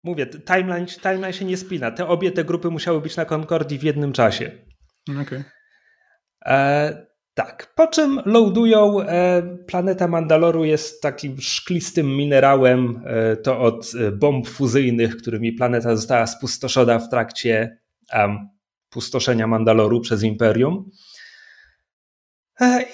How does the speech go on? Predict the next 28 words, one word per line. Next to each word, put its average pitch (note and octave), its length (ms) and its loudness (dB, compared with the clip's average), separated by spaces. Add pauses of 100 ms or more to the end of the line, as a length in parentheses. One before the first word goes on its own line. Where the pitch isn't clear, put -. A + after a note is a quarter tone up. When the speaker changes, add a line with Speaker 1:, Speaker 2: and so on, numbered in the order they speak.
(100)
Speaker 1:
i, D4 340 -4 (600)
e, G#3+ 420 -6 (280)
Dean A3+ 240 -2
rozpoczyna A3+ 520 -2
zwiat, F3+ 440 2
to C3+ 100 -2
znaczy D#3+ 300 -2
mówi F3+ 300 2
R E3 200 -2
pięć, F3 360 0
"Hej, C3+ 280 2
przejedź D3+ 400 0
się D#3 120 -2
i C3+ 100 0
pobierz C3+ 320 -2
próbki". C#3 720 -2 (640)
Znaczy, F#3+ 440 -6
chodzi A#3 240 -2
mu A#3+ 140 2
o A3+ 100 2
próbki A#3 340 -2
atmosfery, G#3+ 540 2
ale G3 220 4
wy-, F#3 320 -2 (160)
wysyła G3+ 560 0
go G3 140 0
konkretnie G3 720 -2
do F3+ 400 2